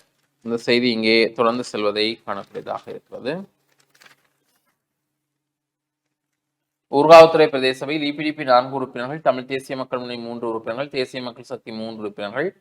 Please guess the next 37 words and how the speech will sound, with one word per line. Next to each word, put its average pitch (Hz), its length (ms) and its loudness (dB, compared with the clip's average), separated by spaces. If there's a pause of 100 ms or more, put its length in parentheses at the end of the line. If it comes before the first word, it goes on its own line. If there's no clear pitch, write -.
(440)
இலங்கை 151 260 2
தமிழிசு 143 340 -4
கட்சி 135 260 -2
இரண்டு 123 220 -2
உறுப்பினர்கள், 123 400 -8
ஜனநாயக 127 340 -4
தமிழ் 117 240 -8
தேசிய 117 340 -10
கூட்டணி 117 360 -10
ஒரு 113 280 -4
உறுப்பினர்களை 110 500 -10
கொண்டுள்ளது. 98 460 -8
இந்த 135 160 -10
நிலையில் 127 340 -4
நேற்று 131 240 -8
முன்தினம் 131 360 -10
வரையில் 110 360 -2 (640)
தமிழிசு 151 340 0
கட்சியின் 156 380 -4
பதில் 135 260 0
தலைமைகளால் 127 600 4 (160)
இ 127 140 -6
பி 147 120 -10
டி 143 120 -4
பி 143 140 -14
ஆட்சி 120 280 4
அமைக்க 123 260 -8
ஆதரவு 120 320 4
கொடுக்க 120 320 -6
வேண்டும் 113 320 -6
என்று 123 120 -12
தமிழரசின் 120 480 -6
இரு 120 140 -6
உறுப்பினர்களுக்கு 110 560 -8
கண்டிப்பான 135 460 -4
அறிவுறுத்தல் 110 520 -6
வழங்கப்பட்டது. 98 680 -4